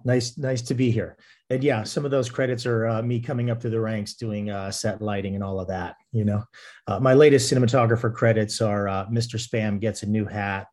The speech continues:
uh, by D-Neg, which was a, uh, short film, uh, directed by William Joyce, Academy Award-winning, uh, short film director. And, uh, that was done in, all in Unreal Engine.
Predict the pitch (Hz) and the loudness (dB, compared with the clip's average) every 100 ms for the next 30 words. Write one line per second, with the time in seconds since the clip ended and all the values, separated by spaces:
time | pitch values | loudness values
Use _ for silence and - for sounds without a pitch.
0 | _ - 101 95 95 98 92 117 120 95 | _ -6 -2 -2 -2 -2 0 2 4 4
1 | 87 87 - _ _ - 101 98 - 101 | 0 -6 -12 _ _ -10 -6 -6 -4 -4
2 | 95 98 92 92 90 95 - 110 95 - | -2 -2 -2 -2 -4 -4 -2 -2 -2 -2
3 | 113 101 98 101 - 104 95 98 104 104 | 0 2 0 -2 -4 -4 -4 -6 -4 -4
4 | 95 101 98 98 95 95 104 95 95 101 | -4 -6 -4 -4 -4 -2 -2 -2 -2 0
5 | 95 95 - - 104 90 92 90 92 92 | 0 -2 -6 -6 -4 -2 -2 -2 -2 -2
6 | 92 92 - - 104 92 - 104 90 107 | -4 -4 -8 -4 -4 -4 -2 -2 0 0
7 | 98 98 92 90 95 90 _ - - - | 0 0 -2 -4 -6 -6 _ -20 -20 -20
8 | _ - 92 92 92 95 117 104 104 113 | _ -8 -4 -2 0 2 2 2 2 2
9 | 101 98 101 107 101 98 95 95 92 101 | 4 2 0 0 0 0 0 -2 0 0
10 | 95 101 107 98 82 78 | 0 2 2 0 -8 -12